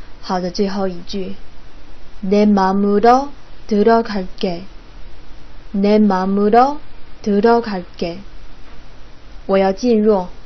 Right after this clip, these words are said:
你的内心，那是你的마음，마음啊，心。으로是表示方向，应该说啊，我要进去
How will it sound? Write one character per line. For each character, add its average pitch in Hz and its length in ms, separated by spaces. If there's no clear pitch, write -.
你 185 180
的 175 120
内 190 240
心， 247 340
那 180 260
是 185 160
你 175 280
的 175 240
마 190 280
음， 175 140
마 185 340
음 208 280
啊， 175 240
心。 247 460
으 190 160
로 190 280
是 185 200
表 185 240
示 - 260
方 196 320
向， 180 340
应 175 140
该 165 140
说 - 160
啊， 175 320
我 180 100
要 180 140
进 202 320
去 180 260